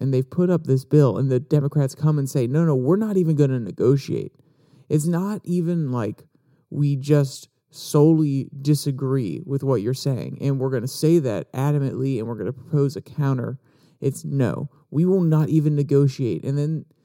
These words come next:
so then you could say that is manufacturing a crisis because they are quite literally holding the American economy over the fire and telling the Republicans, "You gonna do anything about it?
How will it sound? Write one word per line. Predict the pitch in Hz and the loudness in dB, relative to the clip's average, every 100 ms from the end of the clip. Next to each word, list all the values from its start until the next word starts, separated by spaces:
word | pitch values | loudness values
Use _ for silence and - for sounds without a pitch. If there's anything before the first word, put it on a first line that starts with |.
| _ _ | _ _
so | - | -4
then | 151 156 | 2 4
you | 160 | 4
could | 156 | 2
say | 151 147 | 2 2
that | 135 135 240 | 2 0 2
is | 180 | 2
manufacturing | 135 127 120 123 127 127 - 101 - - _ _ - | 2 0 0 -2 -2 -2 -4 -6 -6 -12 _ _ -4
a | 127 | -2
crisis | - 110 92 - - - - _ - | 0 -2 -2 -6 -10 -12 -20 _ -8
because | 147 156 139 135 _ - | 2 4 4 0 _ -8
they | 131 156 156 | 2 4 6
are | 143 | 2
quite | - 156 | 0 2
literally | 135 160 170 151 139 | 2 2 2 2 0
holding | 131 156 165 175 156 135 113 - | 0 2 4 4 2 -2 -4 -6
the | 139 131 120 | -2 -2 -2
American | 110 135 135 143 | -2 0 0 -2
economy | 127 143 135 123 | -2 0 0 0
over | 120 | -2
the | 117 | -4
fire | 123 139 147 110 | -2 -2 0 -2
and | 98 135 | -2 -2
telling | 147 127 | -2 -2
the | 120 | -4
Republicans, | 147 139 156 - - _ | -4 -4 -4 -10 -12 _
"You | - 131 | -4 0
gonna | 131 | 4
do | 139 | 6
anything | 156 170 185 | 6 6 2
about | 185 226 | 0 -2
it? | 247 | -4